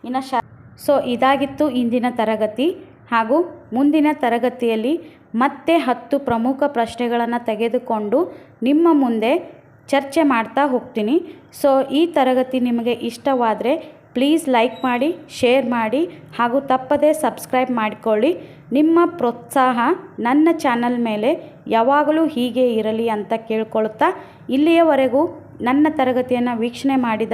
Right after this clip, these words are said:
ಎಲ್ಲರಿಗೂ ತುಂಬು ಹೃದಯದ ಧನ್ಯವಾದಗಳು. Thank you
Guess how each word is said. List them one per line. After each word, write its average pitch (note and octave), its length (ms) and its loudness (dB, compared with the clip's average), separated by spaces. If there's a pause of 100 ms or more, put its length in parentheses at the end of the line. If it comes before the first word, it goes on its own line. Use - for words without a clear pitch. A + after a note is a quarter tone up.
(400)
ಎಲ್ಲರಿಗೂ D4 560 2
ತುಂಬು C#4+ 340 0
ಹೃದಯದ A#3 440 0
ಧನ್ಯವಾದಗಳು. A3 760 0 (380)
Thank A#3 200 0
you D4+ 140 -2